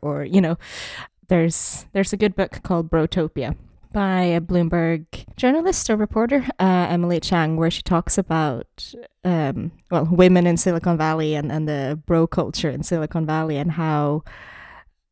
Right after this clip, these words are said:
a lot of the s-, after work socializing in Silicon Valley, or, you know, some in to-, toxic tech in-, <laughs> industries, they happen where all the men work, for example, or all the men will go to, like, their, mm, boys clubs essentially, and then women are left out, and then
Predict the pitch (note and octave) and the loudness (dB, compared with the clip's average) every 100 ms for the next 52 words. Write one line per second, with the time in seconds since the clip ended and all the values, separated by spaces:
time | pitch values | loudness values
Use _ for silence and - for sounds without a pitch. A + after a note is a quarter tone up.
0 | _ _ - F#3 E3+ D#3 E3 E3+ F3+ E3+ | _ _ 0 2 4 4 4 2 2 2
1 | D#3+ D#3 - - - - - E3 - F#3 | 4 2 0 -2 -4 -4 0 0 2 4
2 | D#3 D#3 - E3 E3 F3 C3 D3 D3+ D3 | 4 2 0 0 0 -2 0 -2 -2 -4
3 | D3+ C3+ D3 D#3 C#3 B2+ C3 D3+ C#3+ - | -6 -6 -4 -4 -4 -4 -2 -2 -2 -4
4 | D3 C#3 - C3 - - - D3+ - D#3+ | -4 -4 -2 -4 -6 -12 -10 -8 -8 -8
5 | - D#3+ - D3 E3+ G3+ G3 G3+ - F3+ | -6 -8 -8 -10 -2 0 2 0 0 0
6 | F3+ E3+ F3+ - G3 G3 - F3+ F#3+ - | 2 6 6 8 8 8 6 2 2 0
7 | - - - F#3+ G3 F3+ - G3+ F#3 E3+ | -8 -6 4 6 8 6 6 4 4 2
8 | - _ F3 G3+ E3+ - F3 F#3 E3+ D#3+ | -4 _ 2 4 4 4 4 6 6 4
9 | D3+ C3+ F#2 - - D3 - C#3 D3 D3 | 0 -4 -6 -8 -10 -8 -6 -6 -4 -2
10 | D#3+ F3 E3+ E3 D#3 D#3 D#3 D3 - F3 | 0 2 2 2 2 0 -2 -2 0 0
11 | C#3+ C#3 - D3+ C#3+ - D#3+ C#3 D3 D#3 | 0 -4 -2 -2 -2 -8 -16 -12 -12 -14
12 | - D3 B2+ - F#3 D3+ D#3 - C#3+ C#3 | -14 -12 -12 -8 -2 0 0 -2 -6 -4
13 | - D#3 - D3 - D#3+ D3+ D3 D3 D#3+ | -4 -4 -6 -6 -6 -6 -4 -4 -4 -2
14 | D#3+ D#3 D3 D#3 D#3+ - D3 C#3+ - D#3 | -2 -2 -2 -2 -4 -2 -2 -2 -4 -4
15 | C#3 | -4